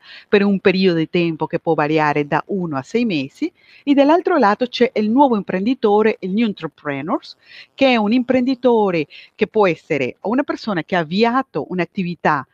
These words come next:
da meno di tre anni o che semplicemente ha un'idea di impresa. E questa è una cosa bellissima perché per Commissione Europea un imprenditore è chiunque abbia un'idea di impresa, anche quelli a partita iva, i consulenti, gli architetti,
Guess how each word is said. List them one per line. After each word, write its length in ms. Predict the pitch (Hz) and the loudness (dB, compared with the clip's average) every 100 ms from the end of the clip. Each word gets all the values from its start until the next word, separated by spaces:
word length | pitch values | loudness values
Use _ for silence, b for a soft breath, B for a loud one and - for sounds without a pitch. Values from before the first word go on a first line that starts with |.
| _ - | _ -4
da 140 | 196 | 0
meno 380 | 185 214 202 151 | 2 2 2 0
di 120 | 135 | -4
tre 200 | - 147 | -2 -2
anni 440 | 131 131 135 262 427 _ B B | -2 -6 -4 -4 -4 _ B B
o 100 | - | -2
che 140 | 320 302 | 0 -2
semplicemente 800 | - 359 427 302 226 240 277 - | 0 0 2 0 0 0 0 0
ha 140 | 277 | 0
un'idea 400 | 294 294 262 233 | 2 2 2 2
di 60 | 247 | 2
impresa. 500 | 240 147 135 - - | 0 -2 -2 -8 -8
E 100 | 240 | -4
questa 220 | 349 349 | -4 -2
è 20 | |
una 80 | 302 | -2
cosa 220 | 240 233 | -2 -2
bellissima 640 | 214 202 190 - - 165 151 | 0 -2 -4 -8 -8 -4 -4
perché 340 | 180 - 185 B B B | -4 -2 -4 B B B
per 200 | 240 220 | 2 2
Commissione 440 | 254 233 208 359 339 | 2 0 0 0 0
Europea 500 | 220 - 175 196 - - | 0 0 0 0 -2 -2
un 120 | 262 | 0
imprenditore 800 | 269 269 254 262 - 214 196 - | 2 2 2 0 2 2 2 0
è 140 | 277 - | -2 -2
chiunque 640 | 285 277 359 381 - 359 | 2 4 2 0 -2 -2
abbia 300 | - 196 214 | 0 0 0
un'idea 280 | 208 185 156 | -4 -2 -4
di 80 | 156 | -4
impresa, 400 | 147 139 131 - | -6 -10 -10 -4
anche 360 | 254 269 208 - b b | -2 -2 -4 -6 b b
quelli 300 | 294 277 214 | 2 4 2
a 40 | |
partita 440 | - 175 196 180 147 | 0 -4 -6 -4 -4
iva, 320 | 165 180 139 | -4 -6 -8
i 80 | - | -8
consulenti, 880 | 202 185 196 175 190 165 151 143 165 | -8 -6 -4 0 2 0 -4 -6 0
gli 80 | |
architetti, 760 | 190 - 196 185 185 185 - 160 | 0 -2 -6 0 0 0 -8 -12